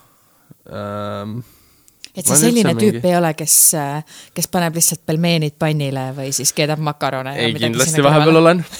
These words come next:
Speaker 1: aga ma pigem ikka proovin vaaritada. Et, äh, kui mul on see aeg ja, <clears throat> kuidas öelda, jah, kui mul reaalselt aeg on, siis ma ikka pigem, äh, proovin, äh, ikka midagi nagu lahedat teha.
Speaker 2: Aga meie restoranide kultuur on ju ka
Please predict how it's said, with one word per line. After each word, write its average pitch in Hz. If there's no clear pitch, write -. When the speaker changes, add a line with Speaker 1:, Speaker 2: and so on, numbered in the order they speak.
Speaker 1:
aga 120
ma 127
pigem 131
ikka 110
proovin 113
vaaritada. 104
Et, 110
äh, 104
kui 123
mul 123
on 117
see 117
aeg 113
ja, 101
<clears throat> -
kuidas 117
öelda, 107
jah, 127
kui 127
mul 117
reaalselt 123
aeg 107
on, 104
siis 104
ma 104
ikka 95
pigem, 92
äh, 92
proovin, -
äh, 104
ikka 104
midagi 104
nagu 98
lahedat 101
teha. 107
Speaker 2:
Aga 165
meie 190
restoranide 151
kultuur 156
on 143
ju 143
ka 170